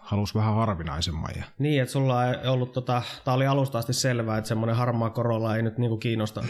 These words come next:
Speaker 1: No joo, kyllä se sellai-, sellai oli selvä, selvää, mutta ei mitään hirveitä himoja, että tota noin, niin. Muista, siis kaikkihan lähti noista simu-, simuista.
Speaker 2: Joo.
Speaker 1: Tietokoneella ajanut simuja ja tota noin, niin.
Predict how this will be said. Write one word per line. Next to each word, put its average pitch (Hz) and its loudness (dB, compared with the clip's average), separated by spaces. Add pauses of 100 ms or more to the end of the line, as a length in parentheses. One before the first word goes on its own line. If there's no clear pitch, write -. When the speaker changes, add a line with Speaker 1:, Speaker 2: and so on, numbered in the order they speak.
(260)
Speaker 1:
No 180 4
joo, 190 4
kyllä 156 2
se 226 0
sellai-, 131 4
sellai 147 2
oli 107 2
selvä, 107 2 (120)
selvää, 110 2
mutta 101 0
ei 117 4
mitään 127 2 (180)
hirveitä 104 2
himoja, 95 2
että 73 -6 (280)
tota - -4
noin, 87 -2
niin. 87 -10
Muista, 113 0 (1200)
siis 110 -2
kaikkihan 131 0
lähti 113 0 (160)
noista 120 -2 (280)
simu-, 127 0
simuista. 127 0 (360)
Speaker 2:
Joo. 147 0
Speaker 1:
Tietokoneella 92 0
ajanut 92 0
simuja 92 0
ja - -6
tota - -8
noin, 82 -6
niin. - -10